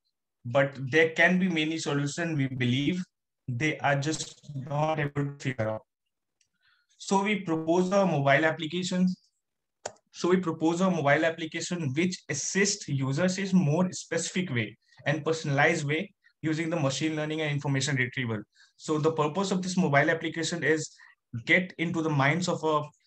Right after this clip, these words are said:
person who is going through tough times and give, give him some kind of assistance to get out of that particular shell.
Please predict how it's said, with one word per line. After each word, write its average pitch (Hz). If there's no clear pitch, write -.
person 151
who 160
is 156
going 147
through 156
tough 151
times 180
and 139
give, 147
give 160
him 170
some 151
kind 147
of 151
assistance 185
to 156
get 180
out 156
of 156
that 143
particular 135
shell. 113